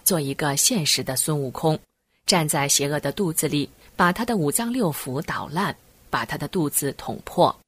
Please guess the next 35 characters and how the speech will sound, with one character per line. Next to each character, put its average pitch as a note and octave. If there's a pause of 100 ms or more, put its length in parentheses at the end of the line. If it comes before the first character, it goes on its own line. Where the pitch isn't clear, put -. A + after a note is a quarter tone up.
(640)
平 E3
时 C#3 (160)
或 D3+
发 D3+
出 D#3
强 C#3
大 D#3+
的 C3
正 D#3+
念 D#3+
铲 B2
除， C#3+ (160)
消 C4
灭 A#3
恶 E3
境 C3+
背 C3+
后 C3+
的 C3
邪 B2+
恶 C3+
因 D3
素， - (560)
或 F3+
者 D3+
用 E3
神 C#3
通 G#3+ (120)
把 A#2
恶 D#3+
境 C3+
绑 C3+
住、 G3+ (160)
锁 C3
住、 F3